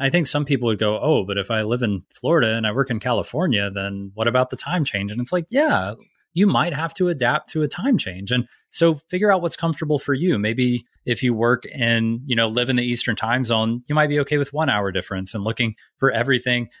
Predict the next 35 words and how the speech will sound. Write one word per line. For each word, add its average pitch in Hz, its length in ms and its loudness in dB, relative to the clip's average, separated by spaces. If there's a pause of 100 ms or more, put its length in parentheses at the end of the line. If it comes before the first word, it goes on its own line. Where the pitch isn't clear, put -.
(140)
But 175 180 4 (260)
even 185 380 2
that 127 420 -2
takes - 240 -2
you 139 100 4
all 139 300 0
the 170 80 -2
way 160 200 2
up 117 260 -2
the 131 80 0
Central 120 340 0
time 110 300 -2
zone 117 260 0 (100)
and 120 240 0
the 127 240 0
Eastern 127 400 0
time. 139 300 -2
Like, 147 220 0 (260)
that's 190 160 -2
a 214 80 4
massive 156 800 0
amount 131 760 0
of 113 240 0 (120)
area 104 500 0 (120)
to 107 100 -4
search 110 340 0
for 107 140 -8
jobs. 104 360 0
And 110 160 -4
there 110 300 2
are 107 140 -2
so 120 280 0
many 110 200 0
jobs 92 260 -2
available, 95 540 0